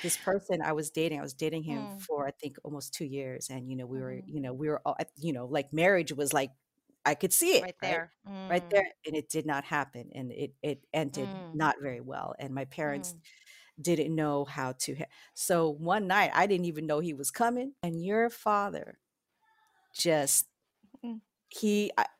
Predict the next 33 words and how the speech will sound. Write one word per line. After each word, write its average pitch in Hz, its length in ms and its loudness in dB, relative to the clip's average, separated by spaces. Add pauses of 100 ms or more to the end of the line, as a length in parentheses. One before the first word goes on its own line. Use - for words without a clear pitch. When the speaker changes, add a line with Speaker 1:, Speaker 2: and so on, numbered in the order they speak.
(680)
Speaker 1:
I 196 160 10
just 240 260 4
remember 180 440 0
the, 151 260 -4 (220)
the 151 100 -4
love 147 440 -2
and 139 340 -6 (200)
care 143 420 -2
and 147 120 -6
sincerity 139 600 -4
in 139 60 -4
his 131 220 -4
Speaker 2:
Mm. - 20 -12
Speaker 1:
words, 131 500 -10 (320)
you 143 180 -4
know, 127 220 -6
Speaker 2:
Mm. - 40 -10
Speaker 1:
as 131 240 -4
he 143 160 -8
helped 151 280 -4
comfort - 420 -4
me 127 220 -8
because 139 300 -8
my 135 120 -6
parents 156 360 -4
were 143 60 -4
like, 120 140 -2
"I 147 260 8
don't 147 240 0
know 147 320 2
what 143 400 -2
to, 151 260 0 (500)
<laughs> 269 100 12